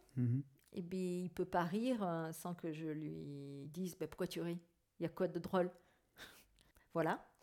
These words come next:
Speaker 2: Donc, il peut pas rire, euh, sans que je lui fasse des commentaires en lui disant, « Qu'est-ce qui est drôle ? »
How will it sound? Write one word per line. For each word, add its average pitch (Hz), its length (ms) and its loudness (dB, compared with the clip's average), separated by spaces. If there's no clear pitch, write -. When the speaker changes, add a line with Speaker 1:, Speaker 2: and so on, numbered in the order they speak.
Speaker 2:
Donc, 185 220 2
il 202 60 2
peut 196 140 6
pas 180 180 12
rire, 208 420 6
euh, 170 200 10
sans 185 180 0
que 175 60 0
je 160 40 -6
lui 170 60 -6
fasse 180 200 6
des 185 100 4
commentaires 175 440 4
en 208 40 6
lui 190 120 2
disant, « 180 240 2
Qu'est-ce 196 200 -4
qui 196 100 4
est 185 40 6
drôle ? » 190 280 2